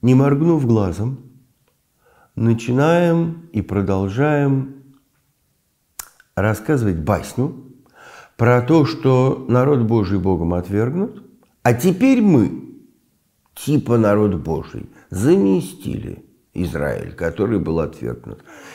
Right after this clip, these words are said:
Израильтяне не откликнулись. Можно подумать, что там Богородица или апостолы, или Иосиф с Никодимом не были израильтянами. Неважно, вот эти вот убогие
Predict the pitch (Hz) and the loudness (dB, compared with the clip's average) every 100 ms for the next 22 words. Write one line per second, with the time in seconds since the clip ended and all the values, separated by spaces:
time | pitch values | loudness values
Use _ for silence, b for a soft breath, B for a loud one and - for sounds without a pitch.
0 | B 120 113 120 117 110 - 104 90 87 | B 4 6 6 6 4 4 2 4 2
1 | 95 95 90 90 - 127 233 - - 196 | 2 2 0 -2 0 4 4 2 2 4
2 | 185 - 92 104 95 98 117 131 120 110 | 4 2 0 0 0 0 2 4 2 0
3 | - - 104 B B B - - 85 - | -2 0 0 B B B -8 -6 -6 -6
4 | 85 85 90 120 147 120 - 92 90 85 | -2 2 4 6 6 2 -2 -2 0 0
5 | 85 - 117 131 - - 87 87 90 92 | -2 -2 2 2 0 -8 -4 -2 0 2
6 | 110 117 117 127 113 - 127 - 110 101 | 4 4 2 -2 -6 -2 -2 2 2 2
7 | 151 147 139 143 139 147 156 165 175 185 | 2 4 4 4 4 4 2 4 4 2
8 | 175 143 80 - - - B B _ _ | 0 -2 -4 -6 -14 -16 B B _ _
9 | - 139 104 65 - 95 127 147 135 117 | 2 4 4 0 -4 -2 0 0 0 0
10 | 127 120 B B B B B B B B | 2 0 B B B B B B B B
11 | B _ 175 180 175 151 104 - 95 - | B _ 0 2 6 6 4 2 -4 -4
12 | - | -6